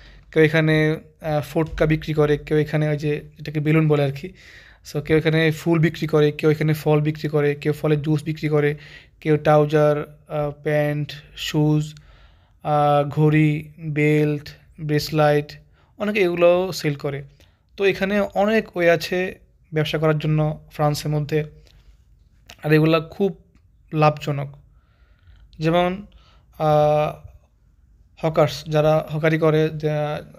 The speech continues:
like যারা, আহ, যারা ফল বিক্রি করে বা যারা ফুল বিক্রি করে, তারা কিন্তু অনেক টাকা আর্ন করতে পারে। তারা per day তারা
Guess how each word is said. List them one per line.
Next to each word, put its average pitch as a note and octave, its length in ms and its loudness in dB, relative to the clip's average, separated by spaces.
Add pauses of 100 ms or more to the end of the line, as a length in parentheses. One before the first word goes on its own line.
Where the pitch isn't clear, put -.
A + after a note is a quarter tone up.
(120)
like D#3 160 -4
যারা, D3+ 400 2 (680)
আহ, D3 500 2
যারা D#3 160 2
ফল E3+ 280 2
বিক্রি E3 240 -8
করে D3+ 300 0
বা D3+ 100 -2
যারা D3 200 -4
ফুল E3+ 260 -4
বিক্রি D#3+ 280 -2
করে, D3 180 0
তারা D#3+ 200 0
কিন্তু E3+ 280 -2
অনেক G3 240 0
টাকা D#3+ 520 0
আর্ন D3+ 140 0
করতে D3 260 -8
পারে। D3 240 -6 (720)
তারা D#3+ 400 0
per F3 300 2
day E3 200 0
তারা D#3+ 460 2